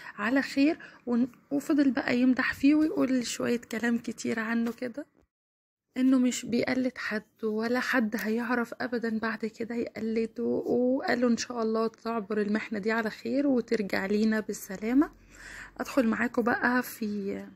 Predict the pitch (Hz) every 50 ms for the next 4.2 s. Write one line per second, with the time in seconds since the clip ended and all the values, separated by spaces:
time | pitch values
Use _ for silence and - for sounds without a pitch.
0 | _ _ _ _ _ _ _ _ _ _ _ _ _ _ _ _ _ _ _ _
1 | _ - 233 226 233 240 226 214 202 214 233 233 226 214 208 208 - - 233 220
2 | 233 220 214 - - - 196 190 208 233 247 269 269 262 254 247 233 - - -
3 | - - 196 202 175 180 - 226 208 202 226 220 214 208 208 208 226 233 233 233
4 | 226 285 339